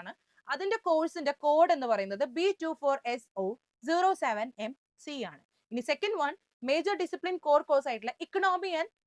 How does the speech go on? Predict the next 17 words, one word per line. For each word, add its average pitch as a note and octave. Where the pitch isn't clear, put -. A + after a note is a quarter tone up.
society D#4+
ആണ് A3
വരുന്നത്. F3
അതിന്റെ G4+
കോഴ്സിന്റെ D#4+
കോഡ് C#4
എന്ന് C4
പറയുന്നത് G3+
ബി G4
ടു E4+
ഫോർ D4+
എസ് -
ഒ G#3
സീറോ D4+
എയ്റ്റ് A#3
എം B3+
സി D4+